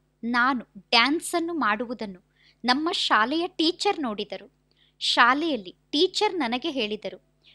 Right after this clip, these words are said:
"ನೀನು ಶಾಲೆಯಲ್ಲೂ ಕೂಡ ಡ್ಯಾನ್ಸನ್ನು ಮಾಡು" ಎಂದು. ನಾನು ಮಮ್ಮಾರವರ ಬಳಿ ಹೋಗಿ ಕೇಳಿದೆ, "ಮಮ್ಮ, ನಮ್ಮ ಟೀಚರ್ ಹೇಳುತ್ತಿದ್ದಾರೆ ನೀನು ಶಾಲೆಯಲ್ಲಿ ಡ್ಯಾನ್ಸ್ ಮಾಡು" ಎಂದು.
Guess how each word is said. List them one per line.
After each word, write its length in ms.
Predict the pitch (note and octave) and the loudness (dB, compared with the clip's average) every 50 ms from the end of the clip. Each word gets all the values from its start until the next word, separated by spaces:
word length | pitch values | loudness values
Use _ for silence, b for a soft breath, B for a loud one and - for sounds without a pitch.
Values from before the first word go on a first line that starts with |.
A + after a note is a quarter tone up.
| b b | b b
"ನೀನು 320 | A#3 B3+ C#4+ F4 F4+ F#4+ | -2 0 0 0 0 -2
ಶಾಲೆಯಲ್ಲೂ 800 | G#4 - - - B3 G3+ G#3 A3+ C4 D#4+ F4 E4+ D#4 D#4+ F4+ - | -2 -4 -2 0 2 2 2 2 0 0 -2 -2 0 0 -2 -2
ಕೂಡ 260 | - - - D#4 - E4+ | -4 -4 -6 -2 0 0
ಡ್ಯಾನ್ಸನ್ನು 640 | D4+ A#3 - G#3 G#3 A#3+ D4 - - - D#4 D4 D#4+ | 0 2 4 2 2 2 0 -4 -4 -4 -4 -4 -4
ಮಾಡು" 360 | D#4 C4+ A#3 G#3 G#3+ A3+ C4 | -4 -2 -2 -2 -2 -4 -6
ಎಂದು. 340 | - - A3+ G#3+ G3+ F#3 - - _ _ _ _ _ _ _ b b b b b b | -8 -8 -10 -10 -10 -10 -14 -20 _ _ _ _ _ _ _ b b b b b b
ನಾನು 360 | A#3 A#3+ A3+ A#3 A3+ G#3 F#3+ - _ _ _ _ _ - | -2 0 0 0 0 -4 -8 -14 _ _ _ _ _ -6
ಮಮ್ಮಾರವರ 640 | A3+ A3+ A#3+ B3+ C4 C4+ D4+ E4+ F4 F4+ E4 E4 F4 | -4 -2 -2 0 0 2 2 2 2 0 0 -2 -2
ಬಳಿ 240 | E4+ B3 C4+ C4 C#4+ | -2 -2 -2 -2 -2
ಹೋಗಿ 340 | D#4+ - B3+ A#3+ B3 A#3+ C#4 | -2 -4 -4 -4 -4 -6 -8
ಕೇಳಿದೆ, 500 | - - A3+ G3 F#3+ F#3+ F#3 - G#3 - _ _ _ _ A3+ | -8 -6 -6 -6 -6 -8 -10 -12 -16 -18 _ _ _ _ -4
"ಮಮ್ಮ, 420 | A3+ A3+ B3+ A#3+ G#3 F#3 F#3+ A3+ _ _ _ _ _ _ _ _ _ _ A#3 | -2 -2 -2 -4 -6 -8 -12 -18 _ _ _ _ _ _ _ _ _ _ -2
ನಮ್ಮ 220 | A#3+ C4 D4 E4+ F#4+ | -2 0 2 0 -2
ಟೀಚರ್ 520 | - - D#4+ C#4+ F4 F4+ - - G4+ G4 | -2 0 0 0 0 0 0 0 0 0
ಹೇಳುತ್ತಿದ್ದಾರೆ 800 | C#4+ D#4 A#3+ A3 A3+ A#3 _ - A3 - _ - F#3+ F3+ F#3 - - _ - | 0 0 -2 -2 -2 -6 _ -10 -14 -12 _ -8 -8 -8 -8 -10 -14 _ -4
ನೀನು 260 | A#3+ C4+ D4 E4+ F#4+ | -2 0 0 0 -2
ಶಾಲೆಯಲ್ಲಿ 720 | - - - - G3 G3+ A3 A#3+ C#4+ E4 F4 D#4+ D#4+ G4 | -4 -2 0 2 2 2 2 2 0 0 -2 -2 -4 -4
ಡ್ಯಾನ್ಸ್ 460 | D4 - B3 G#3+ A#3 D4 D4 - - | -2 2 2 2 2 2 -2 -6 -6
ಮಾಡು" 280 | B3+ A#3 G#3+ G#3 A3+ A#3+ | -4 -4 -2 -2 -4 -6
ಎಂದು. 340 | - - G#3 G3+ G3 - | -8 -8 -10 -10 -10 -12